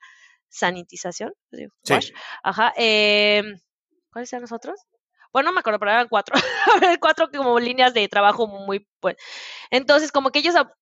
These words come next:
Speaker 1: gente tenía como sus proyectos. Entonces, como empezar como a,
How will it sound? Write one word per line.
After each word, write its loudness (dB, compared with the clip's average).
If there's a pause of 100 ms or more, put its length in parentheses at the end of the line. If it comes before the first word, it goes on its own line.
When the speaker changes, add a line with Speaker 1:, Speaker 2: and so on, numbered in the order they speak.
(140)
Speaker 1:
gente 0
tenía 0
como -4
sus -12
proyectos. -2
Entonces, -10
como -2
empezar 0
como 2
a, 6